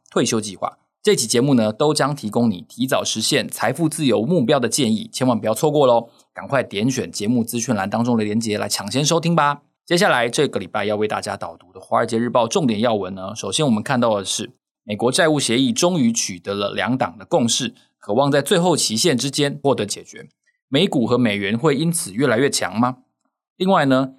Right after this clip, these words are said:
要钱的人太多，但是给钱付钱的条件太严苛，我们听到了，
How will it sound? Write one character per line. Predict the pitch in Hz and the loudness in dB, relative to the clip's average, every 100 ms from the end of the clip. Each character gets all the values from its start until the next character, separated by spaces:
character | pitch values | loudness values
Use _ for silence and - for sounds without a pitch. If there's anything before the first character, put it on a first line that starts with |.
| _ | _
要 | - 190 | 0 2
钱 | - 110 | 2 0
的 | 107 | 2
人 | 123 127 | 2 0
太 | 175 135 | 0 0
多， | 131 127 | 2 0
但 | 131 143 | 0 -2
是 | 139 131 | -2 -4
给 | - 107 98 | -4 -4 -2
钱 | - 104 120 | -4 -2 -4
付 | 170 180 | -2 0
钱 | 113 98 104 104 | 0 -2 -4 -4
的 | 107 | -4
条 | 104 101 120 | -4 -2 0
件 | 165 | 0
太 | 131 135 | 0 0
严 | 120 110 | 0 0
苛， | 113 127 127 | 0 0 0
我 | |
们 | 104 110 | -2 -4
听 | - 160 160 | -4 -4 0
到 | 151 107 | 0 0
了， | 92 | -4